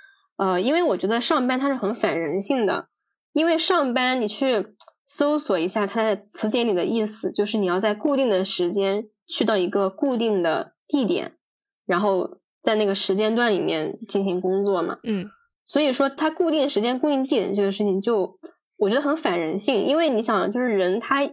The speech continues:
Speaker 1: 从古代诞生一开始嘛，他其实哪有说什么我一定要在这个时间段去到这个工位上还不能移动，其实人的天性是很自由的。
Speaker 2: 对，还要打卡。
Speaker 1: 对，对，对。
Speaker 2: 还要去看你的工时。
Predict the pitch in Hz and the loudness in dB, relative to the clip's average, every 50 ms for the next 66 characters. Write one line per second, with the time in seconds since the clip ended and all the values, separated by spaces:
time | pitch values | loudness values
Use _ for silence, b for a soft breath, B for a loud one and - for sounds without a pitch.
0 | - _ _ - - 202 180 190 202 262 B B B B B B B B _ - | -8 _ _ -4 -2 0 0 0 0 -2 B B B B B B B B _ -2
1 | 202 190 180 240 269 247 240 330 294 247 240 233 254 247 254 254 269 269 - 262 | 0 0 2 2 0 2 2 2 2 2 0 0 0 0 2 2 0 0 0 0
2 | 254 240 247 254 269 254 - 185 180 185 - 208 - 262 269 - 240 226 - 269 | 0 0 -2 -2 -2 0 -2 -2 0 -2 -2 -2 -2 -2 -2 -2 -2 0 0 2
3 | 277 277 277 - _ _ _ _ _ _ - 190 202 262 339 330 262 233 208 214 | 0 0 -2 -6 _ _ _ _ _ _ 0 2 2 4 4 2 2 0 0 -2
4 | 214 214 214 190 190 190 180 175 165 175 220 262 285 269 233 233 240 208 233 202 | -2 0 0 0 0 2 0 0 0 0 2 2 2 2 0 0 0 0 0 0
5 | 196 - - 190 185 202 214 214 226 240 226 202 185 185 - - _ _ _ _ | -2 -2 -2 0 0 2 2 2 2 2 2 2 2 0 -2 -6 _ _ _ _
6 | _ _ - - - 220 196 196 - - 226 214 196 185 196 - 220 208 190 202 | _ _ -8 -4 -2 -2 -2 -2 -2 0 2 2 2 2 2 0 0 0 0 0
7 | 233 240 247 269 233 202 208 214 175 185 - 196 - 247 233 214 220 202 180 185 | 0 2 2 2 2 2 0 0 0 0 -2 -2 0 0 0 0 2 2 0 0
8 | 180 240 240 202 180 - b b b b b _ - 254 240 294 302 302 240 196 | 2 2 0 0 0 -4 b b b b b _ -6 -2 0 2 2 2 2 2
9 | 202 247 247 247 - 294 302 311 285 277 294 294 233 190 165 156 - _ - 277 | 2 0 0 0 0 0 0 0 0 0 0 -2 -2 -2 -4 -4 -8 _ -4 -2
10 | 277 262 214 190 175 165 170 170 175 175 - - _ _ - 220 208 185 165 160 | 0 2 2 2 0 0 0 -2 -2 -2 -4 -6 _ _ -8 -6 -4 -4 -6 -8
11 | 165 175 - - 202 214 220 214 - 170 180 208 - - - - - - - - | -10 -12 -10 -4 -2 -2 0 0 -2 -2 -4 -4 -6 -6 -8 -6 -6 -8 -8 -10
12 | 170 175 - 285 277 262 220 220 220 214 208 208 202 190 180 - 196 202 208 - | -10 -6 -4 -2 -2 0 0 0 -2 -2 -2 0 -2 -2 -2 -2 -4 -4 -6 -6
13 | 226 220 - 247 226 208 196 175 185 185 - 214 220 233 - - - 175 160 170 | -8 -6 -4 -4 -2 -2 -4 -6 -6 -4 -4 -2 -2 -4 -4 -6 -6 -6 -6 -4
14 | 185 | -6